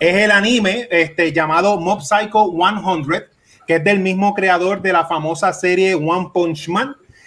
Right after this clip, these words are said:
Esta serie trata de este estudiante de middle school, ¿verdad?, quien tiene poderes psíquicos,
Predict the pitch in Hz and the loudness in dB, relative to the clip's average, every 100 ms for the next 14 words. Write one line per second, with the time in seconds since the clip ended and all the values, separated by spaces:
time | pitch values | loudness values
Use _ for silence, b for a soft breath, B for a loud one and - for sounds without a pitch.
0 | B B 180 180 226 240 240 226 220 226 | B B -4 0 0 2 0 0 0 0
1 | 233 240 233 156 170 175 175 180 180 180 | 0 -2 -2 -2 2 4 4 2 0 -2
2 | 214 214 208 202 202 208 202 190 220 220 | -2 -2 -2 0 -2 -2 0 0 0 -2
3 | 190 - 180 185 165 214 226 185 160 156 | -4 -2 -2 0 -2 -2 -2 -4 -2 -2
4 | 160 175 185 185 180 170 180 185 - 214 | 0 0 0 0 2 2 2 -2 -4 -6
5 | 190 156 156 175 | -6 -4 -4 -4